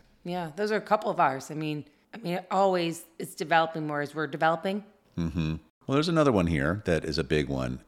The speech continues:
Speaker 2: um, and that our, that our friends are true forgivers, right?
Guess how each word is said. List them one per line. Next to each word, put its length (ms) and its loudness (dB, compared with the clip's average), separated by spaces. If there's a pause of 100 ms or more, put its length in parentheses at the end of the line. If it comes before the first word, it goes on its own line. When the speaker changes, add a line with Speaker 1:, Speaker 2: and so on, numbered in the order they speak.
Speaker 2:
um, 420 -4 (320)
and 320 -2
that 140 4
our, 240 2 (240)
that 180 4
our 260 4
friends 760 -4 (200)
are 180 -2
true 400 -2
forgivers, 680 -6 (680)
right? 340 2